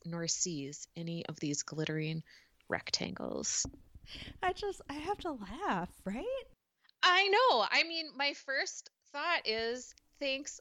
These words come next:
Speaker 1: a lot, mofos."
Speaker 2: <laughs> Yeah.
Speaker 1: Like, they're the reason everybody in the world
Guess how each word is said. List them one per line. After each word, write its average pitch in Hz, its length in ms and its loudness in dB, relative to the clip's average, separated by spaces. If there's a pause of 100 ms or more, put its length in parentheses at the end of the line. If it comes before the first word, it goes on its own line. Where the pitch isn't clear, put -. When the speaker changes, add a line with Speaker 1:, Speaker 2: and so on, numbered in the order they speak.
Speaker 1:
a 247 80 2
lot, 269 360 4 (280)
mofos." 220 800 -4
Speaker 2:
<laughs> 339 160 2 (240)
Yeah. 339 100 -2
Speaker 1:
Like, 311 320 2
they're 440 280 8
the 494 140 4
reason 339 460 4 (160)
everybody 330 760 0
in 226 180 -6
the 233 60 -4
world 240 480 2